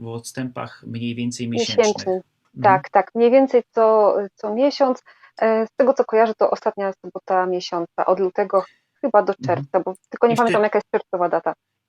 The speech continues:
Speaker 1: I wtedy trzeba sobie, e, zarezerwować, e, no, uczciwie mówiąc, cały dzień, całą, e,
Speaker 2: Tak, tak.
Speaker 1: sobotę na to. Mhm.
Speaker 2: Powiem szczerze, że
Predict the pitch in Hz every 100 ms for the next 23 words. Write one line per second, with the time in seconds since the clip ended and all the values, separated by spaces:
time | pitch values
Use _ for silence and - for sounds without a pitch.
0 | - - - - _ 156 151 139 - 147
1 | 139 135 135 120 117 113 110 - 110 110
2 | 110 104 117 117 117 110 101 107 110 107
3 | 107 104 - - 104 104 113 - - 113
4 | - - 117 104 107 - - 104 101 95
5 | 98 - 104 104 101 104 101 101 101 233
6 | 208 185 185 - 202 190 131 - 95 -
7 | - _ _ 127 127 - - 277 320 302
8 | - 277 277 240 220 214 214